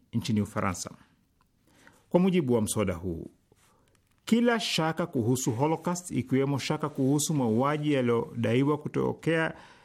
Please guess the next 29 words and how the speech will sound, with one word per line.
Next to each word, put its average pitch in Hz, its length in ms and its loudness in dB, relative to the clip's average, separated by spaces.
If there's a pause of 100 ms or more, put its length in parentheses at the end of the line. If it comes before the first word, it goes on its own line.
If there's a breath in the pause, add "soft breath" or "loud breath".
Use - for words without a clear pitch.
(260 loud breath)
ya 135 140 2
Wayahudi 139 400 2
katika 139 340 0
vita 147 240 0
vikuu 135 260 0
vya 123 140 0
pili 120 200 0
vya 117 100 2
dunia, 143 420 0 (140)
uwepo 131 440 2
wa 143 100 2
vyumba 147 280 0
vya 139 180 0
gesi 151 360 2
na 147 100 2
hata 151 320 -2
shaka 180 380 0
ndogo 202 400 2
zaidi 190 400 2
kuhusu 180 460 0
idadi 175 360 2
ya 170 100 4
Wayahudi 160 400 2
milioni 151 320 0
sita 185 440 -2
wanaodaiwa 156 680 2 (200)
eti 165 400 2 (220)
kuwa 151 340 2
waliuawa, 135 720 2